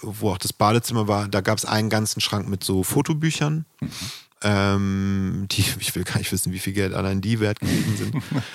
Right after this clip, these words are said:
Speaker 2: <laughs>
Speaker 1: Und dann gab's noch einen Schrank mit V H S
Speaker 2: Mhm.
Speaker 1: und dann so richtig so Nouvelle Vague und so, ne?
Speaker 2: Mhm. Mhm.
Speaker 1: Ähm,
Speaker 2: Mhm. Das gute Zeug.
Speaker 1: Ja.
Speaker 2: Das kulturell Wertvolle.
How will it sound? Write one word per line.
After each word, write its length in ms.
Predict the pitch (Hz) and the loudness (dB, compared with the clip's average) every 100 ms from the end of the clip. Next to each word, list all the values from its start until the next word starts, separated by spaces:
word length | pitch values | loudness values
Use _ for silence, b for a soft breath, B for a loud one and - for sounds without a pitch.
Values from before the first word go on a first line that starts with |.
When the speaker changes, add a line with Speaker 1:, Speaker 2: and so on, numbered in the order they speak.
| - | -16
Speaker 2:
<laughs> 420 | - - - - | -18 -18 -18 -4
Speaker 1:
Und 400 | 117 117 120 113 | 4 6 8 8
dann 380 | 110 117 123 120 | 6 6 4 4
gab's 920 | 117 113 110 113 - - - - - | 4 6 6 4 2 -4 -4 -6 -2
noch 480 | 120 113 110 - - | 4 6 4 0 0
einen 440 | 98 98 101 104 | 2 4 4 2
Schrank 560 | 101 - 107 95 92 - | 2 2 2 4 2 2
mit 140 | 98 | 0
V 180 | - 101 | 4 4
H 60 | 92 | 4
S 280 | - 90 - | 2 -2 -2
Speaker 2:
Mhm. 360 | 73 104 101 - - 117 95 | -4 -6 -10 -10 -10 -10 0
Speaker 1:
und 140 | 110 | 2
dann 140 | 101 98 | 4 4
so 60 | 98 | 2
richtig 260 | 98 104 | 2 0
so 140 | - 101 | 2 2
Nouvelle 320 | 101 98 90 | 2 2 2
Vague 400 | 73 - - - | 0 -4 -10 -12
und 140 | 92 | -12
so, 120 | - - | -8 2
ne? 180 | 123 | 4
Speaker 2:
Mhm. 160 | 185 - - - | 4 2 -6 -2
Mhm. 60 | |
Speaker 1:
Ähm, 340 | 92 90 90 85 | 2 4 2 0
Speaker 2:
Mhm. 220 | 85 90 - _ _ _ _ _ - | -2 -4 -10 _ _ _ _ _ -10
Das 280 | 78 - - | -4 -4 -2
gute 300 | 76 - 71 | -4 -6 -6
Zeug. 360 | - 73 73 - - | -6 -6 -8 -10 2
Speaker 1:
Ja. 340 | 107 135 147 120 - | 4 8 8 8 4
Speaker 2:
Das 260 | - - - | -8 -6 -4
kulturell 640 | - 98 95 80 78 78 | -2 -4 -2 0 0 2
Wertvolle. 520 | 80 - - 71 71 | 0 0 -4 -6 -8